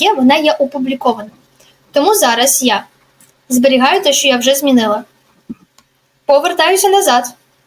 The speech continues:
Далі натискаю на три крапки. Зняти з публікації. Далі повертаюся на налаштування сайту. І тепер ось тут я можу редагувати, і я назву, наприклад, «Рута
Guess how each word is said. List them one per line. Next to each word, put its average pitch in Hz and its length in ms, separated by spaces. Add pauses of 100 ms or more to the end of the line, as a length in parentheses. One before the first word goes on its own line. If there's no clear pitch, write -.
(600)
Далі 254 360
натискаю 254 460
на 392 80
три 359 140
крапки. 262 480 (1900)
Зняти 269 560
з 381 60
публікації. 269 800 (920)
Далі 247 240
повертаюся 269 520
на 339 60
налаштування 311 460
сайту. 277 400 (380)
І 349 100
тепер 339 400
ось 311 200
тут - 360
я 269 180
можу 294 260
редагувати, 254 840
і 254 80
я 247 120
назву, 247 300
наприклад, 226 480 (560)
«Рута 262 600